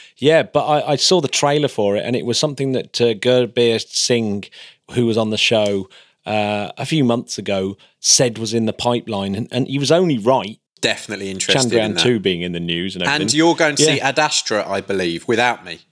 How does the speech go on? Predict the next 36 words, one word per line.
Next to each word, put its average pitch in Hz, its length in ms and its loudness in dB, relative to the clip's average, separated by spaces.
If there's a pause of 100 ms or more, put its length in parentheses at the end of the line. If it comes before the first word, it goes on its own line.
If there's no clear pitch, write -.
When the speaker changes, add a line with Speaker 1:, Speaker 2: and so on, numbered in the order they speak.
(240)
Speaker 1:
I 131 140 2
am 143 200 2
gonna 131 160 2
go 123 180 4
see 123 200 0
Ad 117 220 -4
Astra. 113 360 -2
Speaker 2:
What 196 140 2
kind 220 220 0
of 196 60 0
snacks 175 340 0
do - 100 -4
you 127 60 -6
take 117 280 0
in 113 60 -6
the 104 80 -6
cinema, 92 380 -4
Matt? 85 220 -8 (220)
Speaker 1:
Uh, 151 540 4
I 151 220 2
always 156 580 2
have 131 460 -4
a 123 100 2
mix 131 400 -2
of 123 140 -6
salty 120 520 -2
and 113 140 -4
sweet - 320 -4
popcorn. 110 480 -4
Speaker 2:
Oh, 95 40 -4
you 147 180 0
go 156 240 2
the 156 80 0
mix. - 880 -2 (200)
Ah. 135 460 -4 (160)
Speaker 1:
Yeah. 147 440 2